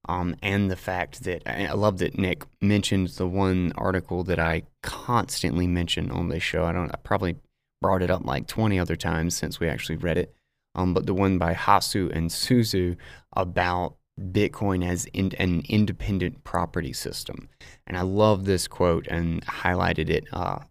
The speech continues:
in the, uh, actual article. It says, "As virtually all property rights trace back to the state, the legal system, or some local monopoly on violence,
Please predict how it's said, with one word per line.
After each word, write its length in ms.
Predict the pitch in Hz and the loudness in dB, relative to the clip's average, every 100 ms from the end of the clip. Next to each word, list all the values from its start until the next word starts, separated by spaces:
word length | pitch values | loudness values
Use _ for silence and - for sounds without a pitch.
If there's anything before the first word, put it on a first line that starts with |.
| _ | _
in 200 | - 92 | -4 -2
the, 240 | 90 90 90 | 0 -2 -2
uh, 200 | 92 90 | -4 -6
actual 340 | - 92 - - | -4 -4 -4 -2
article. 440 | 98 101 - 90 | 0 0 0 -4
It 60 | - | -2
says, 260 | - 90 - _ _ _ _ - | -4 -4 -8 _ _ _ _ 0
"As 220 | 107 101 | 2 2
virtually 680 | 98 113 123 139 135 123 - - | 4 4 2 0 2 2 0 -2
all 340 | 101 120 156 151 | 4 6 6 4
property 680 | - - 123 131 127 123 | 0 4 4 4 2 0
rights 560 | 110 90 95 92 - - - | 2 2 2 0 -4 -12 -12
trace 480 | - - 110 123 127 | -10 0 2 4 0
back 480 | - 107 101 - - _ - | 0 2 0 -4 -20 _ -8
to 100 | - | -2
the 120 | 87 | -2
state, 600 | 85 - 123 135 131 - - _ _ _ - | -2 0 4 6 6 0 -20 _ _ _ -4
the 80 | |
legal 420 | 95 104 120 131 117 | 0 2 4 2 0
system, 480 | - 113 - 110 - | 0 -2 0 -2 0
or 140 | 95 | -4
some 380 | - 110 104 92 | -2 0 0 2
local 360 | 101 113 117 113 | 2 2 0 2
monopoly 720 | 101 95 98 104 - 98 - | 2 2 0 -2 -2 -2 -2
on 240 | 90 90 | 0 0
violence, 640 | 90 98 92 113 139 - - | 0 0 2 2 0 -2 -10